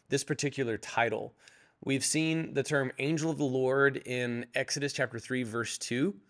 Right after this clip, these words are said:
Uh, we see it as well in Acts chapter seven, I believe, verse thirty. And essentially, it's,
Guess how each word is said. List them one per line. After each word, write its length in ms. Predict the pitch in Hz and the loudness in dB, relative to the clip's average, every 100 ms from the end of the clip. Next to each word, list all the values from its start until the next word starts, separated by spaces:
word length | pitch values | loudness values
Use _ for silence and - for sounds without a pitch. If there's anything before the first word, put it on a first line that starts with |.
| _ _ _ _ _ - | _ _ _ _ _ 0
Uh, 360 | 123 117 117 123 | 4 6 4 2
we 160 | 131 | -2
see 240 | - 151 147 | 0 2 4
it 60 | |
as 100 | 127 | 4
well 300 | 135 147 143 | 4 6 6
in 240 | 123 120 - | 4 0 0
Acts 340 | 131 135 - - | 2 2 0 0
chapter 400 | 139 - 123 113 | 0 2 -2 -2
seven, 680 | - - - 123 127 131 | -6 -8 -2 0 2 0
I 40 | 123 | 0
believe, 380 | 117 117 127 110 | -2 -2 -6 -8
verse 440 | 98 117 113 - _ - | -6 -2 -2 -6 _ -2
thirty. 400 | 113 143 180 - _ - - - _ - | 0 0 -2 -6 _ -20 -20 -20 _ 0
And 420 | 135 139 139 135 - | 4 4 4 2 0
essentially, 640 | 127 175 175 147 135 127 | 2 2 4 4 4 2
it's, 340 | 117 - - | -2 -4 -8